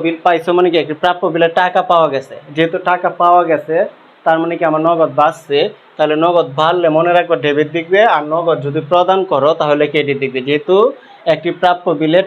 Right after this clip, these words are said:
টাকা পাওয়া গেল, এটা কে পাবে? মালিকে। তাহলে আমরা এখানে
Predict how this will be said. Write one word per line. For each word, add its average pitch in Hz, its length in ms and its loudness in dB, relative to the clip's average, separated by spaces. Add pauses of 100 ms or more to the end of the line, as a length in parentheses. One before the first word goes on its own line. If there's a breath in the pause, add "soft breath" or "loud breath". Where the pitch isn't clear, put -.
(100)
টাকা 180 240 0 (140)
পাওয়া 170 260 4
গেল, 143 180 -6
এটা 147 180 -6
কে 190 80 4 (120)
পাবে? 160 220 0 (120)
মালিকে। 170 400 -2 (580)
তাহলে 156 240 0
আমরা 160 180 0
এখানে 165 200 0